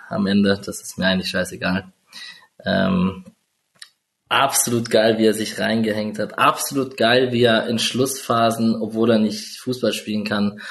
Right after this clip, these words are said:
nach vorne geschickt wurde, irgendwie als Zielspieler, um dann noch Bälle runter zu pflücken, was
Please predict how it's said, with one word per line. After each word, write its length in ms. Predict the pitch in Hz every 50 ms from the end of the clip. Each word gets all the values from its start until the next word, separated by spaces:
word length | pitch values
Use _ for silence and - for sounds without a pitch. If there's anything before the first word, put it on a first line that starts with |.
| - - - - - - -
nach 160 | 107 101 -
vorne 400 | - - - 110 113 135 143 135
geschickt 480 | 131 127 120 - - 123 120 - - -
wurde, 320 | 117 120 123 123 120 113
irgendwie 320 | 104 113 113 113 104 107 98
als 340 | 95 107 104 104 - - -
Zielspieler, 680 | - 123 131 135 - - - - 123 113 117 110 92 98
um 120 | 110 110
dann 120 | 104 104
noch 160 | 107 104 104 - - - - -
Bälle 400 | 110 - 110 - 110 120 135 131
runter 400 | 123 123 127 127 123 127 120 117
zu 120 | - 113
pflücken, 520 | 113 - - 120 117 113 - - 123 113 98
was 340 | 104 104 107 - - -